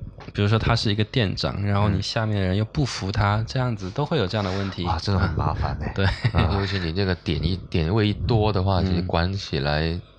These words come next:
Speaker 3: 成本会还蛮大的。
Speaker 1: 对，对，对，
Speaker 2: 对。
Speaker 1: 对，对，对，对。所以后来呢，就是我特别是疫情之后，
Speaker 2: 嗯。
Speaker 1: 就我，我开始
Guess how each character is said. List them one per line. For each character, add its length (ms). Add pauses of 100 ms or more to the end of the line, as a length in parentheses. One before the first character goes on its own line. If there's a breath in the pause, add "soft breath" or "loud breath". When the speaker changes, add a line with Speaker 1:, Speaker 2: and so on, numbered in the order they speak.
(140)
Speaker 3:
成 220
本 140
会 160 (280)
还 120
蛮 200
大 260
的。 100
Speaker 1:
对， 200
对， 120
对， 160
Speaker 2:
对。 200
Speaker 1:
对， 180
对， 120
对， 20
对。 120 (400 loud breath)
所 200
以 440
后 260
来 240
呢， 200
就 140
是 260
我 840 (1600 loud breath)
特 140
别 140
是 160
疫 120
情 200
之 140
后， 320 (180)
Speaker 2:
嗯。 180
Speaker 1:
就 160
我， 240
我 360
开 180
始 320